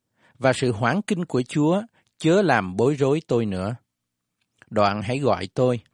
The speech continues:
tôi sẽ thưa lại, hoặc tôi nói, thì Chúa sẽ trả lời cho tôi. Số gian ác và tội lỗi tôi bao nhiêu? Cầu Chúa cho tôi biết sự phạm luật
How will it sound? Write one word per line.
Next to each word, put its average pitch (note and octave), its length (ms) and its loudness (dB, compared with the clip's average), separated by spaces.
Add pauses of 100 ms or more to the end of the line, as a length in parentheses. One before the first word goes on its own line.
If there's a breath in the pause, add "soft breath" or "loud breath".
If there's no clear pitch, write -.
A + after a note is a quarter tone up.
tôi B2+ 180 0
sẽ A#2 140 -8
thưa C3+ 260 0
lại, F#2 320 -4 (420)
hoặc C3 200 0
tôi E3 160 4
nói, D#3 380 2 (220)
thì C3 140 -2
Chúa F#3+ 180 2
sẽ F3 220 -2
trả B2+ 180 4
lời A#2+ 280 2
cho A#2 180 -6
tôi. A#2 320 -2 (1120)
Số G3+ 240 4
gian F#3+ 320 2
ác A3+ 320 -2
và C3+ 100 2
tội B2 280 2
lỗi B2 200 4
tôi E3+ 200 2
bao D3+ 160 2
nhiêu? D3 300 -2 (840)
Cầu B2 320 4
Chúa D3+ 260 0
cho D3 180 -2
tôi D3 160 0
biết F#3 260 0
sự G#2+ 180 -4
phạm A2 320 0
luật A#2+ 200 2